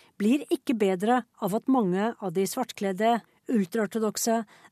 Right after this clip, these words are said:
er imot sionismen og betrakter sekulære jøder som fiender. Alle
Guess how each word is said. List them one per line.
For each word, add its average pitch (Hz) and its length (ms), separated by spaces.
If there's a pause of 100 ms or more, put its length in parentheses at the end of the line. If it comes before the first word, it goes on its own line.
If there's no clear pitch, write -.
er 226 240
imot 247 320
sionismen 254 800 (300)
og 254 160
betrakter 254 560
sekulære 233 640
jøder 254 480
som 160 320
fiender. 175 600 (1200)
Alle 277 240